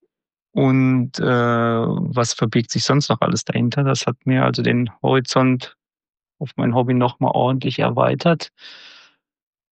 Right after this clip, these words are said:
Dann natürlich die Spielemesse in Nürnberg und die Spielemesse in Essen sind jedes Jahr für mich,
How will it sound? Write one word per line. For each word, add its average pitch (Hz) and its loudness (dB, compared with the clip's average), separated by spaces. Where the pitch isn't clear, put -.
Dann 147 2
natürlich 143 0
die 127 0
Spielemesse 131 -2
in 117 0
Nürnberg 160 2
und - 0
die - 0
Spielemesse 127 0
in 113 -2
Essen 151 0
sind 123 2
jedes 113 -2
Jahr 123 4
für - -4
mich, 147 -2